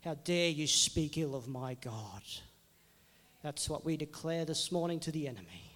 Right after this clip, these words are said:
We are super conquerors because Christ has suffered and bled and died. But most of all, he's raised again from the tomb. I'll just quickly close in prayer as Brooke comes up.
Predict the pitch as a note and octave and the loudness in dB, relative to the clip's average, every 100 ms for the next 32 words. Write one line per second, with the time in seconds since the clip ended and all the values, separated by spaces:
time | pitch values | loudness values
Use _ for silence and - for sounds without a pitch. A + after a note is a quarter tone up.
0 | - - - - - - - - E3 F3+ | -20 -20 -20 -20 -20 -20 -20 -8 2 6
1 | E3+ D#3+ - - A3 - F#3 - G3 G3 | 6 8 10 10 10 10 8 8 8 8
2 | G3 G3+ F#3+ - F3 F3 D#3 - - - | 8 6 6 2 -2 -2 -2 -4 -8 -2
3 | F#3+ F#3 F3 - - D#3+ - - G3 E3 | 2 2 2 -2 -2 0 0 2 0 0
4 | - F#3 E3+ D3 D#3 E3+ F3 E3+ D#3 D3 | -2 0 0 0 0 2 2 2 0 -2
5 | D3 D3 D3+ D3 D3 - - _ _ - | 0 0 0 -2 -6 -12 -20 _ _ -20
6 | _ _ - D#3 F3 D#3+ - D3+ D#3 D#3 | _ _ -6 0 2 0 -2 0 2 2
7 | C#3 C3+ E3 D#3 D#3+ D#3+ E3 D#3+ E3 E3 | 0 0 0 0 -2 -2 -2 -2 -2 -2
8 | E3 B2+ A2 A2 - - - - - C#3 | -2 -6 -8 -10 -14 -20 -20 -20 -10 -4
9 | D#3+ - F#3+ F3 E3+ F#3 F3+ D#3 D#3 F#3 | -2 2 2 2 2 4 4 2 0 4
10 | F3+ F3 C#3+ - E3+ - E3+ D3 B2 A2 | 4 4 2 -2 -4 -2 -2 -2 -6 -6